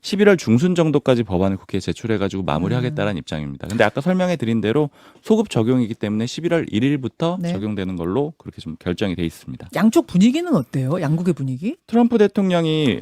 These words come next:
Speaker 1: 아까 말씀하신 대로 만찬에서 합의 다 됐다라고 얘기를 하면서 양국 모두에 큰 이익이 될 거다 이렇게 표현을 했으니까 좀 좋아했고요.
Speaker 2: 예.
Speaker 1: 뭐 환상적인 만남이었다 이런 표현들도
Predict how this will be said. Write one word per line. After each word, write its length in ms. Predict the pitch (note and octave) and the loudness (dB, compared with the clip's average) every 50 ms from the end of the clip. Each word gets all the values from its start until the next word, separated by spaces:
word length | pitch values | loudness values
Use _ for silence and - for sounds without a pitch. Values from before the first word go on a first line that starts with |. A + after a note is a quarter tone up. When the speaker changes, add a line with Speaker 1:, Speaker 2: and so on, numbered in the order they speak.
| - - | -4 -6
Speaker 1:
아까 160 | - - B2 | -2 0 2
말씀하신 500 | G2 F#2+ F#2+ - - D3 C#3 C3+ D#3 C#3+ | 4 4 2 2 2 0 0 2 2 0
대로 140 | B2 B2+ B2 | 2 2 2
만찬에서 800 | F#2+ D2+ E2 G2 - - D3 C3+ B2 A#2+ - B2+ A#2 A2+ A2+ | 2 2 0 0 0 -2 0 0 0 0 2 2 2 2 2
합의 240 | B2 - F#3 D#3 F3 | 0 0 -2 -2 -4
다 140 | - A#2 A2 | -4 -6 -8
됐다라고 520 | - G#2 F#2+ - - C#3 C3 C3+ C3 A2+ | -8 -8 -8 -4 -2 -2 0 0 0 2
얘기를 220 | F2+ F2 F#2+ A2 A#2 | 0 0 0 -2 -2
하면서 640 | A2 G#2 G2 G2+ A2 - C#3+ B2+ G2+ C#2 C2 D#2+ F2+ - - | -2 -2 -2 -4 -2 -2 -2 -2 -2 -4 -6 -10 -14 -8 -2
양국 300 | D#2+ E2+ F#2 A2+ B2 B2 | -2 0 0 2 0 0
모두에 380 | G#2+ E2+ F2 - G2+ F#2+ F#2 G2+ _ | 0 -2 -2 0 0 0 0 -2 _
큰 340 | - - - A#3+ A#3 A3 F#3 | -8 -4 -2 0 0 0 0
이익이 360 | - G2+ A2+ A#2+ A#2+ A2 B2 | 0 0 2 2 2 0 -2
될 180 | - F#2 F2 F2+ | -2 -2 -4 -4
거다 240 | - - G2 - F2 | -2 -2 -2 0 0
이렇게 180 | - G#2+ - | -2 -2 -6
표현을 360 | - - D#3+ E3 D#3+ D#3 C#3+ | -8 -6 -4 -4 -4 -2 -4
했으니까 360 | C3+ B2+ - B2+ A2+ A2 A#2 A2+ | -6 -6 -6 -8 -8 -6 -8 -8
좀 140 | A#2 A#2 A2 | -10 -12 -12
좋아했고요. 800 | - - F#2 G#2 A2 A2 G#2 - _ - D2 E2 G#2 A#2+ - - | -4 2 4 4 4 4 2 -2 _ -6 -4 -4 -4 -4 -4 -6
Speaker 2:
예. 340 | E3 E3 D#3 D#3+ D#3 C#3 - | -6 -6 -6 -6 -8 -8 -8
Speaker 1:
뭐 80 | G2 B2 | -4 -2
환상적인 520 | D#3+ G3 G#3 A#3 A#3 A#3 G#3+ G3+ G3 G3+ | 0 2 4 4 4 4 2 2 0 -2
만남이었다 560 | F3+ A#2+ F2 F#2+ G#2+ A#2 B2 A2 G#2+ G#2+ - F#2 | -2 -2 -2 0 0 0 0 0 -2 -2 -2 -2
이런 180 | F2 F#2+ G#2+ A#2 | 0 0 -2 -2
표현들도 400 | C#3+ C3 A#2+ G#2 F#2+ F2 F2 | -4 -4 -2 -2 -2 -4 -6